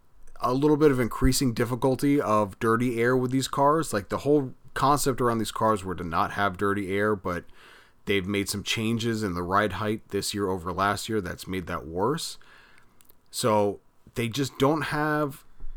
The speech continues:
quite enough to get past the guys on the older tires, but the t-, older tires are holding on just enough to keep 'em in front. So,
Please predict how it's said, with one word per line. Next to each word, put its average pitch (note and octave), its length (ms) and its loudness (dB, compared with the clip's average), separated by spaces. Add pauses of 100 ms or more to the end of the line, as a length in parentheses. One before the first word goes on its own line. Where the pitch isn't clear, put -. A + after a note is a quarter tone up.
(260)
quite C3 480 6
enough C#3+ 380 4
to A#2+ 100 -4
get A#2+ 200 -2
past B2 320 -2
the B2 80 -2
guys A#2 400 2
on A#2+ 100 0
the A2+ 100 -2
older A2+ 320 -2
tires, C3 520 2
but G#2 180 -6
the G2 80 -4
t-, - 220 -10
older A#2+ 300 0
tires A2+ 360 2
are G#2 60 -2
holding A#2 360 -2
on A2+ 200 -2
just A#2 260 -6
enough A#2 300 -4
to - 80 -8
keep A#2 240 -4
'em A2+ 100 -2
in G2+ 60 -2
front. B2 440 -4
So, G2+ 460 0